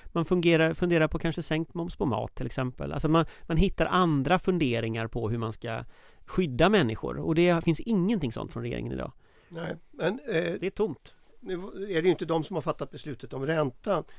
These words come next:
Speaker 2: och det är väl en fråga i sig. Är det ett problem att, att så här avgörande beslut fattas av någon som faktiskt inte behöver svara inför några väljare eller någon allmänhet?
Speaker 1: Jag tillhör ju dem som, eh, som inte var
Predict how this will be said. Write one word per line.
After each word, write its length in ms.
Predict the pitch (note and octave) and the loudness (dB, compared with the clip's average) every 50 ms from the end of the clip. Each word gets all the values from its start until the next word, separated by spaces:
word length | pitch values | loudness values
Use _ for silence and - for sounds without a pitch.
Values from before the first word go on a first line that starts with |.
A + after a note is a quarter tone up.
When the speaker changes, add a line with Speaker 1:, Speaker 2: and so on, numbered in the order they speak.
| - - - - | -18 -18 -18 -14
Speaker 2:
och 140 | - F3+ D#3 | -12 -10 -10
det 160 | D#3 F#3 G3+ | -6 -2 -2
är 60 | G3+ | -2
väl 140 | G#3 A#3 A3 | 0 0 -2
en 100 | G#3 F3+ | -2 -4
fråga 460 | F3 - G3 F3 D3 C3 A#2 - F#3 | -4 -2 -2 -2 -2 -2 -4 -4 -4
i 100 | F3 F3 | -4 -6
sig. 460 | C#3+ - - - C4 C4 - C3+ D3 E3+ | -8 -8 -8 -8 -6 -6 -6 -6 -6 -6
Är 100 | E3 D#3+ | -4 -2
det 80 | E3+ | -4
ett 140 | D3+ - - | -4 -4 -4
problem 600 | - F#3 E3 C#3+ D3 F3 A3+ D4 E4 C4 C#3 D3+ | -6 -6 -6 -4 -2 -2 -2 -2 -2 -2 -4 -4
att, 160 | E3 D#3 - - - - _ - - - - - _ - - | -4 -6 -6 -8 -14 -20 _ -20 -20 -20 -20 -20 _ -20 -14
att 300 | - G3 - - - - - - - | -14 -12 -12 -14 -18 -20 -20 -20 -16
så 180 | - - G#3 | -10 -6 -4
här 160 | D#3 D3 C#3+ | -2 0 2
avgörande 580 | D3 D3+ D3+ C3+ C3+ C3+ C3+ C3 C3 C3 C3 C#3+ | 2 2 0 0 0 0 0 0 -2 -4 -6 -8
beslut 360 | C#3 C3 - - C3 C3 - | -10 -10 -10 -10 -12 -12 -12
fattas 460 | - - D#3 - - - - - - | -10 -8 -6 -6 -4 -6 -6 -8 -6
av 100 | - - | -6 -6
någon 220 | C#3 D3 - - - | -6 -4 -6 -6 -8
som 280 | - - B2 B2 A#2 - - - - - - - - - - | -8 -8 -6 -6 -8 -8 -12 -20 -20 -20 -20 -20 -20 -20 -18
faktiskt 400 | - - D3+ - - - C#3 - | -14 -14 -14 -12 -14 -12 -4 -2
inte 200 | F3+ E3 - - | -2 -2 -2 -2
behöver 240 | C3 C3+ B2 A#2+ A#2+ | -4 -2 -2 -2 -4
svara 340 | A#2 D3+ D#3 C#3+ C3 C#3 G#3+ | -4 -4 -4 -2 -2 -2 -2
inför 180 | D4+ C#4+ - | -2 -4 -4
några 380 | C4 A3 F#3 - D3 C#3 C3+ C3 - - - - - - | -6 -4 -4 -2 -4 -4 -6 -8 -10 -14 -16 -16 -16 -16
väljare 520 | - F3+ E3 D3+ D3+ D3+ - - - - - | -12 -10 -8 -8 -8 -8 -10 -10 -12 -12 -12
eller 400 | - - - - - G1+ - - | -14 -14 -14 -14 -14 -16 -16 -16
någon 140 | - - - | -14 -12 -12
allmänhet? 440 | D#2 - - - A#2+ - - C3+ - - - - - _ - - - - - - | -12 -12 -12 -14 -16 -16 -16 -16 -18 -20 -20 -20 -20 _ -20 -20 -20 -20 -14 -10
Speaker 1:
Jag 160 | - F3 G3+ | -8 -4 0
tillhör 220 | - A3+ G3+ F3 D#3 | 2 2 4 6 6
ju 80 | D#3 | 6
dem 240 | C#3+ B2 A2 A2 A#2+ | 6 6 4 2 0
som, 480 | - - - C3 A#2+ A#2 A#2 A#2 A#2 A#2+ | -2 0 0 2 2 2 2 0 0 0
eh, 260 | A#2 A2+ A#2 A#2+ A#2+ - - | 0 -2 -2 -4 -6 -8 -10
som 440 | - - - B2+ A#2+ A#2+ A#2+ B2 B2 - | -10 -8 -6 -4 -4 -4 -6 -6 -8 -8
inte 560 | - C#3+ C#3 B2 G#2+ - - - - B2 A#2+ | -6 -6 -4 -4 -6 -10 -14 -18 -16 -16 -14
var 480 | A2 A#2+ A#2 A2 A2 A2 A2 A2 - | -12 -10 -10 -8 -8 -10 -10 -10 -12